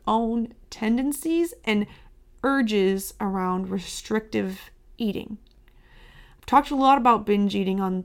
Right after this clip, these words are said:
previous episodes, about why we binge eat. It's a similar but not the same context.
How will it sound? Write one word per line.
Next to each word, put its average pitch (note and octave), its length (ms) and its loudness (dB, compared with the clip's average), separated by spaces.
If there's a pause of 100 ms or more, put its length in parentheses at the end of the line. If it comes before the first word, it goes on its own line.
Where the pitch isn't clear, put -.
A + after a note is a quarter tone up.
(120)
previous G#3 500 -2
episodes, - 480 -12
about G#3 220 -4
why G#3 240 0
we G3+ 120 0
binge F#3+ 380 0
eat. - 160 -8
It's - 240 -14
a G#3+ 80 -4
similar B3+ 960 -2
but G#3+ 160 -6
not G3+ 300 0
the G3 100 -2
same F#3+ 680 0 (640)
context. - 640 -4